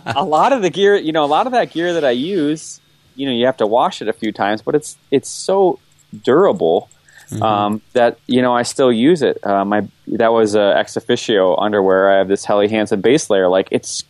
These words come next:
Speaker 1: like, wash it a few times, it's good as new. Like, <laughs> um, it's kind of interesting to me,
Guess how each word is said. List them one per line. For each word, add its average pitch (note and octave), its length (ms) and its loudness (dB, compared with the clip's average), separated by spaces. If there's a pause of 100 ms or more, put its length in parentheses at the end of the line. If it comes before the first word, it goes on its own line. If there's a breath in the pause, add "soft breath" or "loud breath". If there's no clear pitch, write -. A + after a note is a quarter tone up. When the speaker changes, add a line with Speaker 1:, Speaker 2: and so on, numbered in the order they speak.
(220)
Speaker 1:
like, A#2+ 260 0 (460 loud breath)
wash A2+ 420 0
it D#3+ 60 2
a D#3 60 0
few D3+ 200 2
times, D3 540 -2 (480)
it's C3 220 -2
good D#3 180 2
as D3 160 -2
new. F3+ 240 -2
Like, G2+ 320 0 (260 loud breath)
<laughs> - 280 -8
um, D4 240 2
it's C3 160 -2
kind F#3+ 260 0
of D3 60 0
interesting D#3 480 -2
to A#2+ 80 0
me, A2+ 520 -2